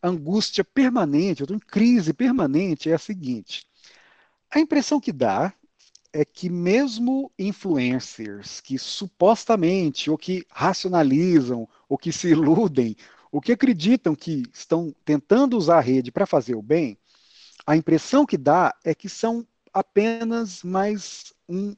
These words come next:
instrumento pra que as redes conquistem mais engajamento, pra que vicie mais as pessoas,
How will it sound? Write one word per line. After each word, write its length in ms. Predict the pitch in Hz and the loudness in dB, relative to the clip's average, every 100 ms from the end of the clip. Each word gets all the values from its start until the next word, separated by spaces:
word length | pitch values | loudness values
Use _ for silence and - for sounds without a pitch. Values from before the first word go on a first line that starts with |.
| - | -12
instrumento 920 | 190 - - 190 151 151 156 208 220 _ _ _ _ | -12 -10 -8 0 2 2 2 -4 -8 _ _ _ _
pra 200 | - 220 | 0 0
que 120 | 220 220 | 4 2
as 160 | 220 | 2
redes 400 | - 180 190 - - _ | 4 4 4 -4 -16 _
conquistem 600 | 208 202 - 185 - 185 | -6 -6 -8 -8 -8 -8
mais 520 | 135 143 180 196 175 | -2 0 2 2 0
engajamento, 920 | 185 185 180 185 156 151 147 - 147 - _ _ _ _ | 0 0 0 2 4 4 2 -4 -8 -10 _ _ _ _
pra 140 | 135 139 | -2 -2
que 220 | - 165 | -2 -8
vicie 540 | 123 147 - - 160 | -6 -10 -10 -6 -4
mais 580 | 151 147 151 170 180 165 156 | 0 2 4 6 4 2 -2
as 100 | 175 | -4
pessoas, 760 | - 170 - 151 151 151 151 | 0 -2 0 2 4 4 2